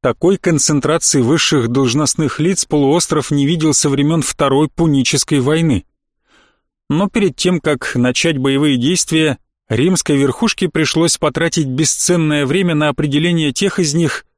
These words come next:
кто был повинен в мятеже. Некий трибун по имени Квинт Варий Гибрида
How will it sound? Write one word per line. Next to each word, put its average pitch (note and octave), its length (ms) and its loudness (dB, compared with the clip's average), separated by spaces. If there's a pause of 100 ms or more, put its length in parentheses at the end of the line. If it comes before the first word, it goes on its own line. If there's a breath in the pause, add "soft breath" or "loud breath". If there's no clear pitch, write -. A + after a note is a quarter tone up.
(100)
кто - 220 -2
был E3 240 2
повинен D#3 520 0
в A#2+ 120 0
мятеже. C#3 540 0 (680)
Некий F#3 440 0
трибун F3+ 500 0
по C3+ 180 -4
имени D#3 520 0 (220)
Квинт D#3 380 0
Варий C#3+ 480 0
Гибрида C3+ 640 0